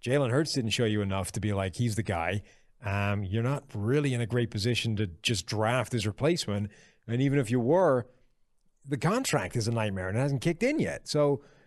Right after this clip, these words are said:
the only thing that made any sense was, "All right, this sucked. Let's try and rebuild Carson Wentz from within." You then hire a guy who's like Frank Reich's right-hand man. You know, Frank Reich connection with Carson Wentz built him in the first place. You hire Frank Reich's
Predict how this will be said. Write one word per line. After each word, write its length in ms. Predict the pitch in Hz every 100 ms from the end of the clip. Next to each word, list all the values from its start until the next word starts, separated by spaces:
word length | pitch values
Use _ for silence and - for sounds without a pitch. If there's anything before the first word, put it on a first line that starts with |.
| _ _ - -
the 180 | 160 160
only 240 | 175 196
thing 200 | 170 170 160
that 80 |
made 140 | 151 151
any 180 | 196 160
sense 360 | 131 113 101
was, 240 | 123 120 113
"All 100 | 135
right, 200 | 127 113
this 160 | 123 117
sucked. 380 | - 127 110 -
Let's 200 | 120 -
try 200 | 131 123
and 120 | 117
rebuild 380 | 120 110 117 104
Carson 340 | 117 104 117
Wentz 220 | 107 107
from 160 | - 104
within." 320 | 123 180 95 - - -
You 120 | 123
then 160 | 120 131
hire 460 | 110 120 147 147 123
a 80 |
guy 460 | 107 117 110 113 101 - _ _ -
who's 220 | 123 107
like 280 | 120 113 -
Frank 280 | - 120 101
Reich's 580 | 117 117 92 - - - _ _ -
right-hand 400 | 120 113 117 113
man. 320 | 143 104 95
You 60 | 104
know, 80 |
Frank 280 | 95 120 104
Reich 320 | 113 110 - - - - -
connection 420 | 120 120 - 113
with 120 | 101
Carson 340 | 120 110 117
Wentz 220 | 107 110 -
built 340 | - 120 117
him 80 | 110
in 60 |
the 60 | 92
first 280 | 156 170 -
place. 340 | 117 110 - - - - - _ -
You 120 | 113
hire 280 | 123 135 123
Frank 300 | - 127 110
Reich's 480 | 123 131 - -